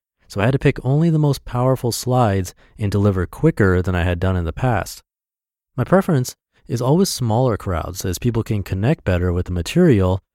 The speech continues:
and, more importantly, each other. Before I start, I quickly scan the room to see how people settle in.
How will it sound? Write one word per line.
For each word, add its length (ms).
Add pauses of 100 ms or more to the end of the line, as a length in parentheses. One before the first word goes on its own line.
(160)
and, 240
more 160
importantly, 720 (140)
each 200
other. 360 (760)
Before 300
I 40
start, 440
I 100
quickly 380
scan 320
the 80
room 280
to 100
see 240
how 140
people 280
settle 360
in. 220